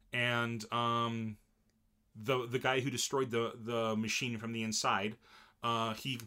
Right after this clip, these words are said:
lands on a mountain, and he starts, he walks out of the forest just to come face to face with,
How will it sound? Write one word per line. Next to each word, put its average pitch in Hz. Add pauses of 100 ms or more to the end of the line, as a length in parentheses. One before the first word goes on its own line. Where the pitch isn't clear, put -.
lands 127
on 127
a 127
mountain, 127 (240)
and 113
he 110
starts, 123 (100)
he 120
walks 120
out 120
of 110
the 110
forest 120 (600)
just - (500)
to -
come 117
face 113
to 123
face 104
with, 113